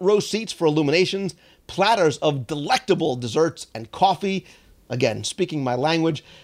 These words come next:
uh, that's gonna start at eight o'clock. It's gonna run through Illuminations until about nine thirty. That is fifty dollars per person, plus tax. That event is limited to just one hundred guests.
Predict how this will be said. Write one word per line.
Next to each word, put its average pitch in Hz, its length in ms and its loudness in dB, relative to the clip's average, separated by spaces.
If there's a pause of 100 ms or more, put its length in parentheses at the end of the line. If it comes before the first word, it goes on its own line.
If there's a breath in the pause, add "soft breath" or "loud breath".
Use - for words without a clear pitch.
uh, 131 380 4
that's 185 260 0
gonna 233 140 -2
start 202 260 2
at - 140 0
eight 180 160 2
o'clock. 220 420 0
It's 139 140 -6
gonna 143 180 0
run 165 300 2
through 170 220 2
Illuminations 160 600 2
until 143 260 -2
about 135 240 2
nine 139 300 0
thirty. 156 320 2
That 175 240 2
is 165 180 -2
fifty 262 340 -4
dollars 143 320 2
per 160 160 -6
person, 214 440 -2
plus 120 240 -4
tax. 170 420 -2 (440 soft breath)
That 180 180 2
event 170 300 2
is 135 120 0
limited 151 380 2
to 135 60 -4
just 135 360 0
one 139 260 2
hundred 120 320 -2
guests. 143 380 0